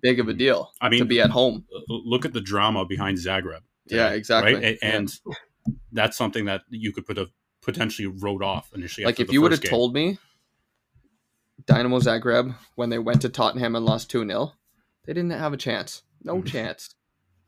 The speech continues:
Speaker 1: And
Speaker 2: Yeah.
Speaker 1: then they go back home and win three nil.
Speaker 2: Mm-hmm.
Speaker 1: Well, two nil and then the one extra time.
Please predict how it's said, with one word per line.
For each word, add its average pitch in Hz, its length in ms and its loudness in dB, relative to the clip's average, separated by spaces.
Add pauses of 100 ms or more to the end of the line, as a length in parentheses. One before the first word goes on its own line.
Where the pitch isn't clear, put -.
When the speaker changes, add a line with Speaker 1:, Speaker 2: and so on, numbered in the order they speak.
(160)
Speaker 1:
And 120 80 -4
Speaker 2:
Yeah. 131 60 0
Speaker 1:
then 151 100 0
they 160 100 0
go 143 180 2
back 135 240 2
home 120 340 2
and 131 140 2
win 131 160 2
three 139 220 0
nil. 147 340 -2 (100)
Speaker 2:
Mm-hmm. 104 240 -2 (100)
Speaker 1:
Well, 110 120 -4
two 131 220 -2
nil 120 260 2
and 117 140 0
then 117 320 -2
the 117 60 -4
one 120 220 0
extra 120 300 -6
time. - 340 -4